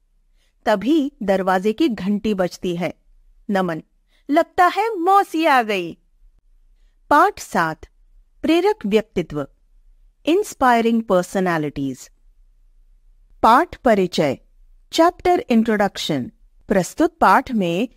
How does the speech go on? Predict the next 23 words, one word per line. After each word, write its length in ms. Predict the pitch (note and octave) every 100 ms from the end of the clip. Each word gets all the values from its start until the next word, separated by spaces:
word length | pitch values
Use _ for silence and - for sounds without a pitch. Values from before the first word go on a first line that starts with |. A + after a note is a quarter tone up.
| _
स्वामी 500 | - - F3+ F#3 A#3
दयानंद 640 | A#3 E3+ F3 F3 G#3 D#4 G4+
सरस्वती, 920 | - B3 F#3+ F3 E3+ D#3 E3 F#3+ C#4 _ _ _
सुभाष 640 | - G#3 F3+ G#3 G#3+ -
चंद्र 360 | - A#3+ E4+ A#3+
बोस 400 | F3 D#3+ B3 - _ _ -
और 220 | C#4+ F#4
लाल 460 | C#4+ E3 E3 G3 B3+
बहादुर 520 | F3+ F3+ G#3 G3 A#3
शास्त्री 540 | - F#3 E3+ - B3
के 280 | C4 G3 A#3+ - _ -
जीवन 500 | F#3+ G#3+ A#3 B3+ G4+
से 220 | - F4+
जुड़े 400 | A3+ A3 A3 D#4+ _ _
कुछ 220 | F#4 G4+ - A3+
ऐसे 360 | G#3+ A3 G4+
प्रसंग 500 | G#4 D4+ - C#4 B3+
दिए 340 | G3 G3+ F#3+ F3+
गए 260 | E3+ E3
हैं 420 | D#3+ G#3 C#4+ A#3 B3+ _ _ _ G#3+
जो 200 | F#3+ G#3
हमें 460 | F#3+ F3 F#3+ F#3
धर्म, 440 | D#3+ F#3+ A3 G3